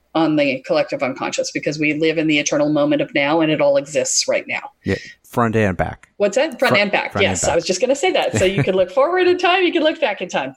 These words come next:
Speaker 2: Yeah.
Speaker 1: You know, you can look at your entire family dynamic in your ancestral line.
Speaker 2: Mm-hmm.
Speaker 1: That would be an interesting to look, thing to look at.
Speaker 2: Yeah.
Speaker 1: You could go and look at your company that you work for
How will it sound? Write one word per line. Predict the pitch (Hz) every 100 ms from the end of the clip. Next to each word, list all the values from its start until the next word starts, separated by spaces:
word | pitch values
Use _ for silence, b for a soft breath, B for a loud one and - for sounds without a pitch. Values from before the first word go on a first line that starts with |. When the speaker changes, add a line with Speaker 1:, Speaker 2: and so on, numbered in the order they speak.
| -
Speaker 2:
Yeah. | 92
Speaker 1:
You | - 202 202
know, |
you | 196 196 196
can | 202
look | 196 202
at | 214 -
your | 185
entire | 180 180 196 196
family | 170 190 185 170
dynamic | 175 165 165 160 143
in | 156 156
your | 151
ancestral | 147 156 147 139 135
line. | 123 90 - - -
Speaker 2:
Mm-hmm. | 98 92 -
Speaker 1:
That | 160 147
would | 190
be | 208
an | 170
interesting | 139 147 - - 120
to | 131
look, | - -
thing | _ 151 143
to | -
look | 78 -
at. | - -
Speaker 2:
Yeah. | 92 107 135 -
Speaker 1:
You | 196 214
could | 202 202 208 208 202 196 - B B 196
go | 208 196 196
and | - 190 185 185
look | 185 185 175
at | 175 170 156 - - B B B -
your | 180 180 185 180 180
company | - - 254 214 151
that | 147 -
you | 165
work | 156 147 -
for | 139 - -